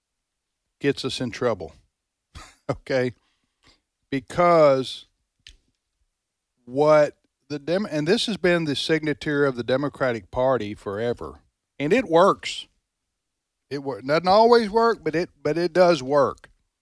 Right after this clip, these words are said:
And, and, and people aren't typically just one issue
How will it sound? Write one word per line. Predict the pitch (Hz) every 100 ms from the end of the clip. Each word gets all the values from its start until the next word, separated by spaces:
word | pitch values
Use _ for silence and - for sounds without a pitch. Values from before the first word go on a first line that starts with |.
| _ -
And, | 143
and, | 143 147 147
and | 139 135 131 -
people | 175 - 165
aren't | 151 131 -
typically | 151 - 123 113
just | 123 120 -
one | 120 117
issue | 117 - 117 107